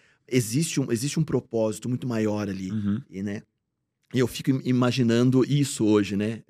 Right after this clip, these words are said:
Speaker 1: Você como ator, falar, "Poxa, o que, o que que as pessoas saem dali falando?"
Speaker 2: Sim.
Speaker 1: Né? Não é, eu acho que é muito,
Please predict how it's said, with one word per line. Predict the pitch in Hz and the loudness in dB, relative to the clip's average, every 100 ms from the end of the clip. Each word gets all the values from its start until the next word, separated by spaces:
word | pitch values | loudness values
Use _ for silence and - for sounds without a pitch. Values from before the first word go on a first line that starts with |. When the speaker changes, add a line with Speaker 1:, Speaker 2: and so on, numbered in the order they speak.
| 95 - | -20 -14
Speaker 1:
Você | 110 107 - 131 | -8 -4 0 -2
como | 131 113 | -2 -8
ator, | - 113 117 | -6 -4 -4
falar, | 113 107 _ _ _ _ _ _ _ _ _ _ | -8 -12 _ _ _ _ _ _ _ _ _ _
"Poxa, | 135 135 123 | 0 0 -4
o | |
que, | - - | -12 -16
o | - _ | -20 _
que | - | -10
que | 190 | -8
as | - | -6
pessoas | - 147 | -2 0
saem | 135 131 | 2 2
dali | 120 | 2
falando?" | 117 123 117 113 104 98 101 _ _ | 0 0 2 4 2 -2 -8 _ _
Speaker 2:
Sim. | - 101 87 - | -4 -4 -4 -6
Speaker 1:
Né? | 117 135 | -8 -4
Não | 120 131 | 0 2
é, | 180 202 160 - | 2 0 -2 0
eu | 131 139 | 2 2
acho | 147 | 0
que | - | 0
é | |
muito, | 135 147 180 | 0 0 -2